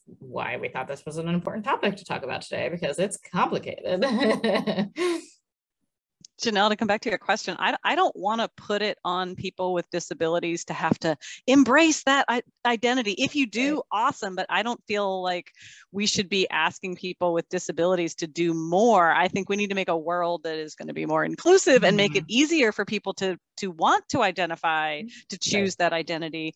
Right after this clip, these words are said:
Speaker 2: But I'm, I'm very reluctant to suggest to anyone what kind of language they should use to refer to themselves. And if, if disability isn't a termino-,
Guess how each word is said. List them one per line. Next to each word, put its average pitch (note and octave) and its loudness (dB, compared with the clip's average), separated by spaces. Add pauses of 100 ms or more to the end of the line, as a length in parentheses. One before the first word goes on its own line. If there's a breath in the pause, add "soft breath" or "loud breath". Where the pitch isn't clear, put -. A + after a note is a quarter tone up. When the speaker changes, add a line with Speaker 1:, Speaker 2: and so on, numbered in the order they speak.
(320 loud breath)
Speaker 2:
But F#3 4
I'm, F#3 2
I'm F#3 2
very A#3 8
reluctant F#3+ 2
to F#3 -2
suggest F3 -2
to F3+ 0
anyone F3 -2
what E3+ -2
kind F3 -4
of D#3 -10
language E3 -6
they E3+ -2
should D#3+ -6
use D#3 -6
to E3 -6
refer D#3+ 0
to D#3 -2
themselves. D3+ 0
And D#3+ -4
if, - -10
if F3+ -4
disability F#3+ 2
isn't F3 0
a E3+ 0
termino-, F3 0